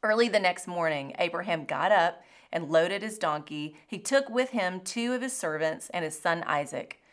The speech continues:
When he had cut enough wood for the burnt offering, he set out for the place God had told him about.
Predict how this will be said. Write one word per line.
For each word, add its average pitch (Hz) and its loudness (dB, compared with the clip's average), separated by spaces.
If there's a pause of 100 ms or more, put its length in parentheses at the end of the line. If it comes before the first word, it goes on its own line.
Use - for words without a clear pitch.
(260)
When 196 -4
he 233 0
had 262 -2
cut 269 2
enough 262 2
wood 208 0
for 185 -6
the 160 0
burnt 165 0
offering, 165 0
he 175 -12
set 208 0
out 208 2
for 233 -8
the 233 -8
place 160 -2 (300)
God 151 0
had - -10
told 135 -10
him 156 -12
about. 143 -8